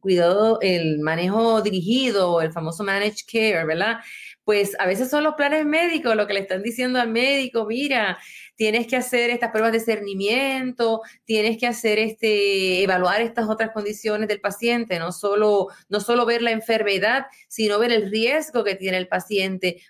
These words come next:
Pero yo creo que no, que esa es la labor de nosotros los médicos. Y, y nues-, en nuestra labor buscamos educar a los otros médicos que comparten con nosotros esa labor de medicina primaria, porque hoy día en Puerto Rico, pues, lo-,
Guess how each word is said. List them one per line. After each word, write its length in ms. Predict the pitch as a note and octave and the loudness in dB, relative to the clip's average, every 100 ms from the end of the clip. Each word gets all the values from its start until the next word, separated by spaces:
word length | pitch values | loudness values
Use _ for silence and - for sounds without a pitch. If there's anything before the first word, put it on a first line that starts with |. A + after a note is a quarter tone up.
| - | -2
Pero 160 | G#3 | 2
yo 120 | G#3+ | 4
creo 180 | G3+ G#3+ | 4 2
que 120 | B3 | 0
no, 140 | C4 C#4+ | -2 -2
que 60 | |
esa 140 | C#4 A#3+ | 0 0
es 40 | |
la 80 | A#3+ | 2
labor 240 | A#3+ A#3 B3+ | 2 2 0
de 80 | |
nosotros 480 | B3+ A#3 A3 A3 C4 | 0 -2 -2 -2 0
los 200 | B3 G#3+ | 0 -2
médicos. 720 | F#3+ G3+ A3 F#3 D#3 D3+ - - - - | -2 0 0 -4 -4 -4 -6 -16 -20 -14
Y, 840 | - A#3 A3+ G#3+ G#3+ G3+ F#3+ F3+ - | -2 2 4 4 4 4 4 2 0
y 120 | A3 | 0
nues-, 200 | G#3 G#3 - | 2 0 -2
en 140 | - G#3 | -2 0
nuestra 300 | G3+ - G3 | 0 -2 -2
labor 600 | F#3+ G3 D4 B3+ A#3+ C#4 - _ _ _ _ - | 0 0 2 2 2 -2 -8 _ _ _ _ -4
buscamos 460 | G#3 G3+ A#3 B3+ D4+ | -4 -2 -2 0 2
educar 720 | A#3+ F#3 - C4 G#3 D3 - _ | 2 0 0 0 0 -2 -8 _
a 100 | F3 | -4
los 140 | E3+ | -2
otros 180 | F3+ G#3+ | -2 -4
médicos 300 | A3+ A#3 B3 | 0 0 0
que 80 | A3 | 0
comparten 480 | G#3+ G3 G3+ G#3+ A3+ | -2 -2 -4 -2 -2
con 160 | G#3+ | -2
nosotros 480 | G3+ G3+ G#3+ G#3 A3 | -2 -6 -4 -2 -2
esa 200 | G#3 A3 | -2 0
labor 280 | G#3 G3 G3+ | 0 0 -2
de 100 | G3+ | 0
medicina 460 | F#3+ F3+ F3+ G3 F#3+ | -2 -2 -2 -4 -2
primaria, 580 | F#3 E3 D#3+ D#3 C#3+ - - - | -2 -2 -2 0 -2 -6 -16 -4
porque 640 | F#3+ F3+ F3+ F3 E3+ D#3+ | -2 -2 0 0 0 0
hoy 240 | D#3+ F#3+ G3 | 2 2 2
día 200 | G3+ G#3 | 0 0
en 80 | |
Puerto 260 | G3+ G3+ A3+ | 0 -2 -2
Rico, 320 | A#3+ B3 D4+ | -2 -2 -2
pues, 140 | D4 A3+ | 0 0
lo-, 340 | G#3 F#3+ E3+ | 2 4 2